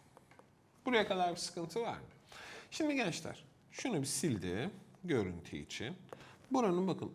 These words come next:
on sekiz olduğunu bulmuşuz. Tamam. Hemen üçgenimizi çektim. İkilik kısma ikilik alan geldiyse on sekizlik kısma on sekizlik alan gelir. Yani şu üçgene baktığımız zaman bu üçgenin alanının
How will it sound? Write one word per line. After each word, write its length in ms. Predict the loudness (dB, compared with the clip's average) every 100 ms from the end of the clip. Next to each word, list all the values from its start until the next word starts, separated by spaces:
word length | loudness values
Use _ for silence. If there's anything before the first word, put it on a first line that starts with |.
| -2
on 180 | 0
sekiz 340 | 2 0 -2 0
olduğunu 460 | 0 2 2 2
bulmuşuz. 640 | 0 -2 -6 -8 -10 -10 -12
Tamam. 400 | -8 -6 -4 -6 -10 -16 -18
Hemen 240 | -8 -4 -2
üçgenimizi 680 | -2 -4 -4 -4 -4 -6 -6
çektim. 380 | -6 -8 -12 -20 -20 -20 -12 -12 -12 -20 -2
İkilik 500 | 0 2 2 2 0
kısma 440 | 0 0 0 -2 -4 -6
ikilik 420 | -4 2 2 4
alan 340 | 2 2 0 -2
geldiyse 540 | -4 -4 -6 -8 -10 -6
on 220 | -4 -2
sekizlik 640 | -2 -2 -4 -6 -8 -8
kısma 360 | -8 -6 -6 -6 -4
on 180 | -2 -2
sekizlik 560 | -4 -8 -8 -14 -8
alan 340 | -8 -8 -12 -12
gelir. 320 | -14 -18 -20 -20 -20 -10 2
Yani 380 | 4 4 0 -6 -10
şu 420 | -6 -4 0 0
üçgene 580 | 0 -2 -2 0 2 2
baktığımız 580 | 2 0 0 0 0
zaman 260 | -2 -6 -6 -8 -14 -4
bu 140 | 0
üçgenin 420 | 0 0 -4 -4 -6
alanının 420 | -2 0 0 -2